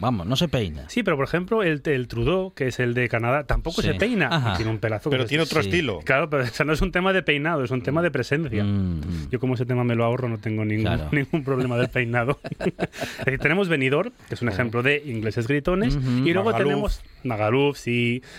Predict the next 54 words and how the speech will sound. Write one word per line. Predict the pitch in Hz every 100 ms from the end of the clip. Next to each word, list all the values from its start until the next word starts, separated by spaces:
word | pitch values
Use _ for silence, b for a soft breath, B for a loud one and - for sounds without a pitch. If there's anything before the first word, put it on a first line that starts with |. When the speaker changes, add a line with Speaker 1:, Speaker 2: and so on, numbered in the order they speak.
| B
Speaker 2:
eh, | 131 123 113
Benicassim, | 107 101 - 127 - 117
etcétera. | 110 113 - 175 214 143
Eh, | 123 117
y |
luego, | 113 135
porque | 131 127
luego | 151
está | 151
la | 147
sección | 131 143 135 131
alemana | 127 123 127 127
Mallorca, | 123 123 160 185 165
pero | 113
esa | 113
vamos | 110
a | 110
dejarla | 110 117 110
un |
poco | 117 151
aparte. | 165 170 - 226 B B B -
Y | 226
luego | 214 208 220 220
el | 139 127
tema | 156 165 180
de, | 147 147 175 240 -
eh, | 117
aquella | 98 113 120
encuesta | 120 135 131
que | 123
salió | 139
recientemente, | 123 - 123 143 160 170 170
que | - 175
el |
Speaker 1:
Sí. | 151
Speaker 2:
ochenta | 147 139 123
y |
tres | 147 180
por | 185 165
ciento | 185 185
de | 143
los | 170 -
ingleses | 175 170 180
cambiaban | - 147 143 165 147 165
una | 196 175
vez | 190 -
al | 175 175
año | 170 202
las | 160 -
sábanas | 151 165 170 139
de | 147
su | 160
cama. | 139 123 110
Speaker 1:
Uh. | 170 160 135 117 -